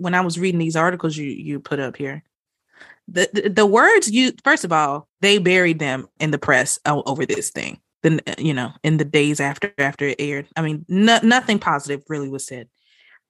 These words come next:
But one thing that kept being repeated, and some of this is just because anything with Michael gets repeated, this, but now we might actually have, like, a reason to say it: bizarre, odd. We, you know, what in the world? Like,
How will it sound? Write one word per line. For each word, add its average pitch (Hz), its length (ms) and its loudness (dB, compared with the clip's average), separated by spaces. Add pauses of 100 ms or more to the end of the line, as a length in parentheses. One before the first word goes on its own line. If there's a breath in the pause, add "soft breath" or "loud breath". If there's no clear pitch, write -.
(200)
But 180 120 4
one 208 300 4
thing 302 180 2
that 220 160 0
kept 185 280 -6
being 156 500 -6 (140)
repeated, 165 560 0
and 160 140 -4
some 190 160 0
of 180 100 -2
this 170 160 -2
is 160 100 -8
just 160 180 -6
because 156 420 -4
anything 156 320 -2
with 147 100 -4
Michael 143 260 0
gets 147 200 -2
repeated, 151 320 0
this, 165 120 0
but 160 180 -2
now 254 600 4
we 202 160 2
might 175 240 2
actually 160 380 -4
have, 151 340 0
like, 143 220 -2
a 143 40 -2
reason 147 340 -4
to 156 60 -4
say 143 220 -2
it: 170 180 -4
bizarre, 151 680 0 (200)
odd. 131 480 -2 (840)
We, 165 200 4
you 160 160 0
know, 127 200 -2 (120)
what 160 300 0
in 160 100 -4
the 151 60 -4
world? 143 400 -2 (100)
Like, 165 240 0